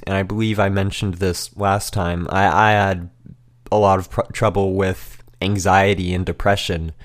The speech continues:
uh, and it really all came to a head right about right then. Uh, I had my first ever panic attack. It was entirely unprovoked. There wasn't one incident or event that triggered it,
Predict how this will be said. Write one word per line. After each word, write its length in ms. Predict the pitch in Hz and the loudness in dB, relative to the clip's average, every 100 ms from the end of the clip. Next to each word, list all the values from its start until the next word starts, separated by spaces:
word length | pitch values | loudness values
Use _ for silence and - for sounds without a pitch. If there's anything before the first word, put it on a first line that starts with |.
| - - - - - - | -20 -20 -20 -20 -20 -6
uh, 420 | 90 90 90 90 | -2 0 -2 -2
and 180 | 85 98 | -2 0
it 100 | 95 | 0
really 260 | 98 98 95 | 0 0 2
all 160 | 90 | 0
came 240 | - 104 98 | 0 -2 -2
to 140 | 87 | -2
a 40 | 87 | -2
head 540 | 98 95 85 82 92 - - - - | 0 0 -2 -6 -12 -14 -20 -12 2
right 220 | 113 104 | 4 4
about 480 | 90 104 98 95 92 | 0 2 2 2 0
right 240 | 92 - | 0 -2
then. 460 | 82 92 92 85 80 - - - - - - | -2 -2 0 -4 -8 -12 -20 -20 -20 -20 -2
Uh, 180 | 98 92 | 2 4
I 80 | 101 | 6
had 100 | 107 | 4
my 120 | 95 | 2
first 340 | 87 113 95 101 | -2 0 0 -2
ever 180 | 82 71 | -2 -2
panic 440 | - 104 104 - | 0 2 0 -2
attack. 520 | 82 - 87 82 - - - | -6 -2 0 0 -6 -20 -10
It 220 | 98 - | -10 -2
was 240 | 113 107 - - _ - | -2 -2 -8 -20 _ -2
entirely 560 | 117 117 - 151 165 123 | 0 2 2 4 4 2
unprovoked. 560 | 110 110 110 120 85 | 0 0 4 4 4
There 120 | 104 | 2
wasn't 320 | 110 113 110 - | 2 2 0 0
one 320 | 104 98 92 | 0 2 0
incident 720 | - 107 - 98 90 92 - | 0 -2 -2 -2 -2 -2 -2
or 320 | 87 90 87 - | -2 -2 -4 -6
event 460 | 90 85 95 95 - - | -6 0 0 0 -8 -16
that 500 | 92 90 90 - _ | -8 -2 -2 -2 _
triggered 460 | - - 123 117 85 | -12 -4 -2 -2 -2
it, 200 | 85 - | -4 -6